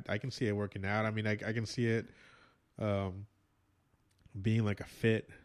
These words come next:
for somebody, for an architect who's maybe doesn't have that team, or they've been, like,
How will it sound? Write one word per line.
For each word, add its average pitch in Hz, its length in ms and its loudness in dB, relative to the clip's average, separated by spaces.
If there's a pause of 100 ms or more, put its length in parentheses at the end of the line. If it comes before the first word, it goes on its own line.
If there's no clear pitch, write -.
(520)
for 107 160 -2
somebody, 104 680 0
for 101 180 -4
an 98 100 -4
architect 98 440 -6
who's 101 320 -10 (500)
maybe 104 200 -2
doesn't 104 280 -2
have 104 140 -6
that 101 160 -4
team, 110 460 -6
or 95 120 -8
they've 95 240 -8
been, 95 180 -6
like, 92 200 -8